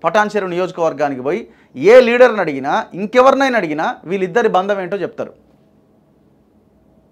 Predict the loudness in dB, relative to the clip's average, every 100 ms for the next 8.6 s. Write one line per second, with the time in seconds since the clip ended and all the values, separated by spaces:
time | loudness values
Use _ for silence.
0 | _ _ -2 0 -2 2 4 4 2 0
1 | 0 -4 -6 -12 -12 _ -4 -2 -2 0
2 | 4 4 4 4 4 4 2 0 -2 -4
3 | -6 -10 _ _ _ _ _ _ _ _
4 | _ _ _ _ _ _ _ _ _ _
5 | _ _ _ _ _ _ _ _ _ -10
6 | -2 -2 0 0 2 4 2 2 -6 -14
7 | _ _ _ _ 4 4 6 2 2 -2
8 | 2 2 2 0 -4